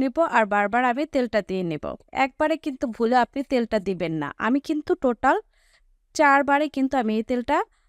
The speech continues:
অ্যাড করব এই মেয়োনিজটা ব্লেন্ড করার ক্ষেত্রে। আপনারা চাইলে হাত দিয়েও কিন্তু এই মেয়োনিজটা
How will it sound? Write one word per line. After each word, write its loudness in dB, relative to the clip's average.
অ্যাড 0
করব -4
এই 2
মেয়োনিজটা 0
ব্লেন্ড -2
করার -2
ক্ষেত্রে। -8
আপনারা -2
চাইলে 0
হাত 0
দিয়েও -2
কিন্তু -2
এই 0
মেয়োনিজটা 0